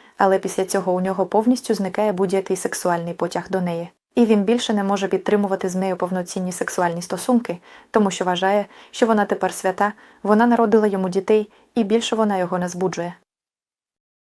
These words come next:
Замість цього його збуджують лише жінки легкої поведінки, з якими він буде займатися тільки сексом. І крім цього,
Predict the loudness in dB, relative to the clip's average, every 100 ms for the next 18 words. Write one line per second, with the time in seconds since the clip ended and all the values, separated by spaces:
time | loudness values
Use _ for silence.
0 | _ _ 0 2 0 -2 0 2 2 2
1 | 0 0 0 0 0 -2 0 0 -2 0
2 | 0 0 -2 -4 -2 -2 0 0 0 -6
3 | -14 -20 -4 2 4 4 2 2 2 2
4 | 2 2 0 -2 -4 -6 -6 -6 -6 -6
5 | -6 -8 -12 -14 _ _ _ _ _ _
6 | _ _ _ _ _ _ _ 0 2 0
7 | 0 0 0 -2